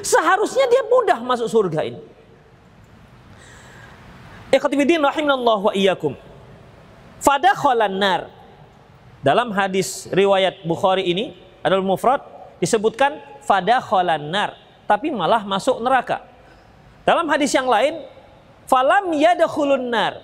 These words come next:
falam yadkhulun nar, tapi membuat dia tak masuk ke dalam surga. Jadi lafaz ini diriwayatkan oleh Imam Muslim dan Imam Bukhari membuat,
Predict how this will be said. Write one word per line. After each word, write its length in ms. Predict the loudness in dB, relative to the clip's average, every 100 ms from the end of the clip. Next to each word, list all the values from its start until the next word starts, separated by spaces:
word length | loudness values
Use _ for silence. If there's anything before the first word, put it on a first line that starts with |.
| -4
falam 320 | 0 0 0
yadkhulun 480 | 0 0 0 0 -2
nar, 320 | -2 -4 -4 -12 _ _
tapi 260 | 0 0 -2
membuat 480 | -4 -2 2 0 0
dia 240 | -2 -2
tak 320 | 0 -4 -2
masuk 480 | -2 -2 0 -2 -2
ke 80 | 0
dalam 320 | 0 0 -2
surga. 460 | 0 0 0 -2 -4 -8 -20 -20 -20 -8 -2
Jadi 140 | 2
lafaz 480 | 4 4 2 0 -2
ini 240 | -2 -2
diriwayatkan 560 | 0 2 4 2 2 -2 0
oleh 320 | 0 0 -2
Imam 300 | -4 0 -2
Muslim 760 | 0 0 0 0 0 0 -4 -12 -20 -20 -10
dan 160 | -2 -2 0
Imam 220 | -2 2
Bukhari 420 | 0 2 0 0
membuat, 480 | -2 -2 0 0 0